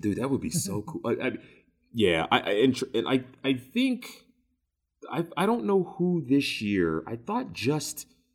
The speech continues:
Speaker 1: uh, was supposed to try to bring their,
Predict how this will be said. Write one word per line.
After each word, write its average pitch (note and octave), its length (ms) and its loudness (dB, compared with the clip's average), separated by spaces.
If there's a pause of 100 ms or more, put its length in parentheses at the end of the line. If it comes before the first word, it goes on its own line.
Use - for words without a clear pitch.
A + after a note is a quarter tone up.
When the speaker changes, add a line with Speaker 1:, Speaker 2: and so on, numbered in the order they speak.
(540)
Speaker 1:
uh, A2 80 -2
was G#2 280 0
supposed - 560 -6
to F#2+ 380 0 (260)
try A2+ 440 -2
to G2+ 180 -4
bring G2 520 0
their, D#2 360 0